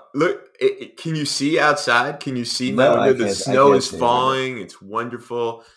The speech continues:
Speaker 1: I was able, I was able to change my flight. I was supposed to leave tonight. I have an extra twenty-four hours with my family before going to the Middle East. I mean, everything is wonderful. It
Speaker 2: Uh,
Speaker 1: did, it,
Speaker 2: you know what?
Speaker 1: it took
Speaker 2: I
Speaker 1: a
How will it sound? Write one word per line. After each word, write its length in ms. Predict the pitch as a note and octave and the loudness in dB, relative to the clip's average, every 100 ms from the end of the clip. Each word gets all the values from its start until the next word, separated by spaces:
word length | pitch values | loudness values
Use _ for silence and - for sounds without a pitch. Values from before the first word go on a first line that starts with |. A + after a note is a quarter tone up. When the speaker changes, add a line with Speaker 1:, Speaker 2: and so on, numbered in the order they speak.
| _ | _
Speaker 1:
I 100 | A2+ | 0
was 180 | A#2 A#2 | 0 0
able, 360 | C3+ C3 A#2 - _ _ | -2 -2 -4 -8 _ _
I 60 | B2 | 0
was 220 | B2 - | 0 0
able 420 | C3+ C#3 D3 - - | -2 0 0 -4 -10
to 120 | - | -14
change 600 | A#2 - C3 A#2+ C3+ A#2+ | -12 -6 -4 -4 -4 -6
my 140 | B2 G#2+ | -4 -4
flight. 340 | - A2 A#2+ | -2 0 2
I 40 | A#2 | 2
was 140 | G#2 | -2
supposed 220 | - A2+ | -6 -8
to 60 | A2 | -6
leave 220 | A2 A2 | -8 -10
tonight. 280 | G#2+ G2+ F#2+ | -6 -6 -4
I 60 | G2+ | -4
have 120 | F#2+ | -6
an 80 | E2+ - | -8 -10
extra 300 | - - A2 | -10 -12 -16
twenty-four 520 | - G#2 G2+ G2+ G2 | -10 -10 -8 0 2
hours 360 | F#2 F#2+ F#2 | 2 0 -4
with 120 | F#2 - | -10 -10
my 140 | D#2 - | -10 -6
family 400 | F#2+ F#2+ G2+ G2 | -6 -4 -6 -8
before 340 | E2+ D#2 E2 E2 | -8 -10 -12 -6
going 280 | F2+ F2+ F#2 | -4 -4 -8
to 100 | F2 | -10
the 80 | |
Middle 260 | E2 E2 E2 | -8 -6 -4
East. 220 | E2+ - | -6 -6
I 40 | E3 | -8
mean, 120 | A3+ | -6
everything 280 | A#3+ C4 C4 | -6 -10 -14
is 140 | A#3 | -14
wonderful. 560 | G#3+ B3 - - B2 _ - - - _ - | -14 -14 -16 -18 -18 _ -14 -14 -20 _ -6
It 60 | C3+ | 0
Speaker 2:
Uh, 200 | C#3+ E3+ | 4 4
Speaker 1:
did, 80 | E3 | 2
it, 40 | D#3+ | 0
Speaker 2:
you 40 | |
know 180 | E3 E3 | 4 6
what? 200 | E3 - | 6 2
Speaker 1:
it 60 | |
took 120 | - | 2
Speaker 2:
I 40 | |
Speaker 1:
a 20 | C#3 | 0